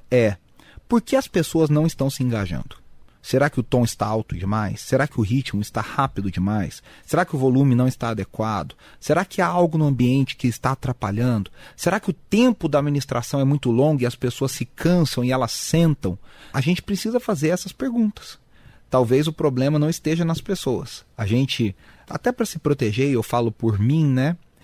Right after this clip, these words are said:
Ah, na minha própria experiência, a gente fala, "Poxa, as pessoas estão frias, as pessoas não querem se engajar na adoração,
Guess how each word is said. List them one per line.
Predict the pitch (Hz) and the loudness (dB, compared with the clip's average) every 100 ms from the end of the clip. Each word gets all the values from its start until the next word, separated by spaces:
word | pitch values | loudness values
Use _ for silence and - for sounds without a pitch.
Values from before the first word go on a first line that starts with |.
| - - - | -20 -14 -6
Ah, | 104 98 87 | -2 -2 -2
na | 92 | 0
minha | 107 113 | 2 0
própria | - 113 - | 0 -4 -4
experiência, | 117 107 120 123 | -2 -2 -2 -2
a | |
gente | 123 - | -6 -6
fala, | 113 110 | -6 -6
"Poxa, | - 135 - | -2 -2 -2
as | 117 | -6
pessoas | 120 - 123 | -6 -4 -6
estão | 120 131 127 | -4 -6 -8
frias, | - 127 123 110 98 | -6 -2 0 0 -2
as | 113 | -6
pessoas | - 113 117 110 | -6 -4 -2 0
não | 117 | 0
querem | - 110 113 | 0 0 0
se | 110 - | 0 0
engajar | 117 104 104 | 0 0 0
na | 113 | 0
adoração, | 107 104 101 - 113 104 | 0 0 -2 -2 0 0